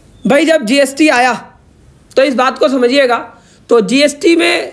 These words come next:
जब government जीएसटी को लाई तो government चाहती थी कि एक positive image market में जाए कि भाई जीएसटी number लेना हुआ आसान।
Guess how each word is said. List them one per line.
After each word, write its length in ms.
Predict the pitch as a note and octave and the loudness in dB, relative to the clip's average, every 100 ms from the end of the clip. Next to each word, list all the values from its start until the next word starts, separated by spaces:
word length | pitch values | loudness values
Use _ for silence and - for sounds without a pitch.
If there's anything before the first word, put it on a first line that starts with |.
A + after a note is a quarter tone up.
| - | -4
जब 300 | F#3 C#4 - - _ - | -2 -2 -6 -20 _ -10
government 760 | E3+ F#3+ B3 C4 D4 D#4+ - - _ _ _ _ _ | -2 2 2 2 0 0 -4 -16 _ _ _ _ _
जीएसटी 420 | - B3 C4+ C#4+ D4 | 0 0 0 0 2
को 120 | D4 | 2
लाई 320 | A#3+ A3+ D4+ - - - | 2 0 -2 -10 -20 -4
तो 80 | - | -2
government 420 | B3 C4 D4+ E4+ C#4+ | 2 2 2 0 2
चाहती 300 | A#3+ A3 D4 | 0 -2 -2
थी 120 | D4+ | 0
कि 60 | E4 | 0
एक 180 | - - | -2 0
positive 480 | C4+ C4 C#4+ D#4+ D4+ | 2 2 0 0 0
image 440 | C#4 C#4 A#3+ - - _ _ _ _ | 2 0 -2 -12 -16 _ _ _ _
market 440 | F3+ G#3+ A3+ B3 A3+ | -2 0 0 -2 0
में 140 | A#3+ | 0
जाए 280 | G#3 D3+ - - _ _ _ _ _ - - - | 0 -2 -12 -20 _ _ _ _ _ -20 -14 -4
कि 100 | C4+ | 0
भाई 380 | C#4+ D#4+ D4+ F#4 - - | 2 0 -2 -4 -10 -4
जीएसटी 440 | E3+ C4 C4 D#4+ | 0 2 0 0
number 280 | D4 B3+ C4 | 2 2 0
लेना 240 | B3 A#3 B3 | 0 0 0
हुआ 260 | G#3+ A3 A3 | 2 0 0
आसान। 440 | F3 F3+ F3+ | -2 -2 -4